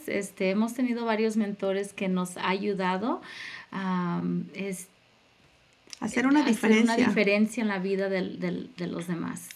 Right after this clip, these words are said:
Speaker 2: Exacto. Thank you for sharing that.
Speaker 1: Yes,
Speaker 2: Gracias
Speaker 1: of
Speaker 2: por
Speaker 1: course, of
Speaker 2: compartirlo.
Speaker 1: course.
Speaker 2: Otra cosa que quería hoy, ah, tocar un poquito contigo es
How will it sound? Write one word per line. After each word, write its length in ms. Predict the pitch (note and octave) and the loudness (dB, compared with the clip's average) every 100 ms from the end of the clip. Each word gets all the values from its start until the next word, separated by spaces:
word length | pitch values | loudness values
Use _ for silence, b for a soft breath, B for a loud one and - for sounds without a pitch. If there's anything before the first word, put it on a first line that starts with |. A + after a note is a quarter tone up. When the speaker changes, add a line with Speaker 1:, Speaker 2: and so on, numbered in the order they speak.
| - G#3+ | -12 -6
Speaker 2:
Exacto. 580 | F#3 F3 E3 E3+ - | -6 -4 -8 -6 -8
Thank 280 | F3 - F3+ - | -6 -2 -2 -2
you 60 | |
for 200 | - - | -6 -6
sharing 520 | E3+ - E3+ B3+ G4 E4 | -4 0 4 6 8 10
that. 200 | A3 C#4+ | 10 10
Speaker 1:
Yes, 80 | |
Speaker 2:
Gracias 300 | B3 G3+ A3+ A3+ | 8 6 4 4
Speaker 1:
of 80 | |
Speaker 2:
por 100 | A3 | 4
Speaker 1:
course, 140 | G3+ G3 | 4 6
of 40 | G3 | 10
Speaker 2:
compartirlo. 680 | G#3+ G#3 - B3+ A#3 E4 E4 | 12 10 10 12 12 12 12
Speaker 1:
course. 540 | E4 E4 F#4 A3+ A#3+ B B B B - | 12 12 12 10 4 B B B B 6
Speaker 2:
Otra 260 | A3+ B3 C4+ | 8 8 6
cosa 300 | C4 C4 C#4+ | 6 4 4
que 140 | A#3 | 4
quería 280 | A3+ A#3+ A#3 | 4 8 8
hoy, 220 | A#3+ B3 B3 | 10 8 8
ah, 280 | G#3 G3 - | 8 8 2
tocar 280 | G#3 A3+ A#3+ | 0 4 2
un 80 | |
poquito 420 | A#3 A3 A3+ A3+ A#3+ | 2 0 0 0 2
contigo 640 | G#3 G3+ A3+ A3 A3+ A3+ | 0 2 2 4 4 4
es 320 | A3 G#3 - | 4 4 2